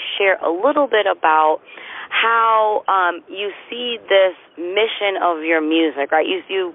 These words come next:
both were very frank in saying, you know, we, we had no interest in going the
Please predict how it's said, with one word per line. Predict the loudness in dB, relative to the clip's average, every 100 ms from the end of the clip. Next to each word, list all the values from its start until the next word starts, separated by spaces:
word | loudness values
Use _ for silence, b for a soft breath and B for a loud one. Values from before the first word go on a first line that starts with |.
| 2
both | 2 4
were | 2
very | 2 2 2 0
frank | 0 0 -2 -4
in | -4 -2
saying, | -2 0 -2 B B B B
you | 0
know, | 2 4
we, | 2 2 0
we | 0
had | 0 2
no | 2 2
interest | 0 -4 -8 -6
in | -2
going | 2 4 2
the | 2